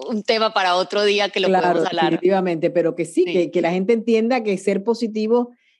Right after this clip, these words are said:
Speaker 2: es para todos los órdenes de tu vida, no para quizás la relación con tu esposo o con tus hijos, sino también con tus compañeros de trabajo, con el jefe,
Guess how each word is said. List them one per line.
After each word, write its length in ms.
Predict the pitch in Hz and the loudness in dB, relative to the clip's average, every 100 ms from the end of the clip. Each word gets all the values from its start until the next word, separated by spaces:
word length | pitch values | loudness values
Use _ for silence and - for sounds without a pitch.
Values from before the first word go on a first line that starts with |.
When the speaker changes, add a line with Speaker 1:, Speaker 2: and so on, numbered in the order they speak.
| - | -6
Speaker 2:
es 100 | 202 | -2
para 260 | 226 214 | 0 0
todos 200 | 202 208 | 0 2
los 80 | 220 | 2
órdenes 420 | 208 208 208 208 | 2 0 0 0
de 100 | 196 | 0
tu 140 | 185 190 | -2 0
vida, 300 | 226 208 175 | 2 2 2
no 160 | 170 | 0
para 400 | 175 190 180 170 170 | 0 2 2 0 -2
quizás 240 | 165 170 | -4 0
la 100 | 180 | 0
relación 440 | 175 160 160 170 | 0 -2 -2 -4
con 160 | 170 165 | -2 -2
tu 80 | 165 | -2
esposo 520 | - 180 180 180 175 | 0 2 2 2 0
o 220 | 170 160 160 | 2 0 -2
con 140 | 156 | -4
tus 200 | 160 160 | -4 0
hijos, 360 | 220 180 147 - | 0 0 -2 -8
sino 280 | - 160 147 | -4 -2 0
también 380 | 147 147 160 165 | -2 -2 -2 -2
con 140 | 160 | -2
tus 100 | 160 | 0
compañeros 480 | 160 139 147 151 165 | 0 0 0 0 0
de 100 | 165 | 0
trabajo, 540 | 151 147 160 175 180 | 0 0 0 0 -2
con 160 | 160 151 | -4 -4
el 80 | 139 | -2
jefe, 520 | 170 180 180 175 | -2 -2 -2 -6